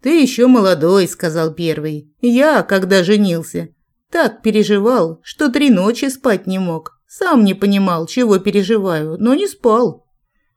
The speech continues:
Леон скорым шагом двинулся к лестнице. За его спиной молодой солдат тихо спросил у бывалого: «А чего скоро-то не ждать? Холодно ночью на улице».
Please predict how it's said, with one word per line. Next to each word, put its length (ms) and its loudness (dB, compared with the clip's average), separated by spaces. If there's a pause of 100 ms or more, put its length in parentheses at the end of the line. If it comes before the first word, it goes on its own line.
(880)
Леон 380 2
скорым 400 -2
шагом 420 -2
двинулся 420 -2
к 120 -10
лестнице. 600 -10 (720)
За 140 0
его 200 4
спиной 380 -2
молодой 400 2
солдат 460 0 (200)
тихо 280 0
спросил 500 -4
у 40 -6
бывалого: 720 0 (320)
«А 140 0
чего 380 0
скоро-то 500 -2
не 160 -2
ждать? 480 -2 (200)
Холодно 600 0
ночью 460 0
на 140 -2
улице». 680 -4